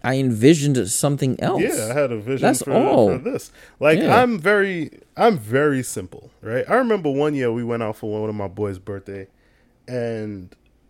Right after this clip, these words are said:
Speaker 2: they planned this whole thing. They had dinner. It was like, "We're gonna go to dinner at Tao,"
Speaker 1: Mm-hmm.
Speaker 2: and everything. We went to Tao and spent all this fucking money
Speaker 1: Yeah.
Speaker 2: and all this shit. And afterwards, we was like, "Yo, what y'all wanna do?"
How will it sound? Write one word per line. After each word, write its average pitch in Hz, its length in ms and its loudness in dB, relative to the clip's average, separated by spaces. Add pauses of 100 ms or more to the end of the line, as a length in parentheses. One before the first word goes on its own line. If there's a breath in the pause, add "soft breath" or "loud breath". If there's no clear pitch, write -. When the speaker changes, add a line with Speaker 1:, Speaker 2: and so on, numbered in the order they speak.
(180)
Speaker 2:
they 107 200 -6
planned 117 360 -2
this 85 140 -12
whole 95 140 -8
thing. 190 500 -2
They 120 100 -2
had 101 280 -4
dinner. 113 340 -2
It 92 80 -12
was 117 220 -6
like, 90 180 -8
"We're 113 80 -10
gonna 110 160 -4
go 98 140 -4
to 92 80 -10
dinner 101 340 -2
at 85 180 -10
Tao," 147 540 0
Speaker 1:
Mm-hmm. 127 220 -2
Speaker 2:
and 135 200 -4
everything. 113 380 -4
We 123 60 -4
went 180 220 -2
to 165 60 -6
Tao 185 460 2
and 120 100 -2
spent 101 300 -8
all 82 160 -14
this - 160 -20
fucking - 460 -18
money 196 580 4
Speaker 1:
Yeah. 110 320 4
Speaker 2:
and 117 100 -6
all 196 200 0
this 196 140 -6
shit. 185 280 -2
And 170 100 0
afterwards, 240 540 0
we 254 100 -6
was 262 120 -6
like, 226 260 -2
"Yo, 240 140 4
what 220 180 2
y'all 220 160 2
wanna 202 200 0
do?" 147 280 -2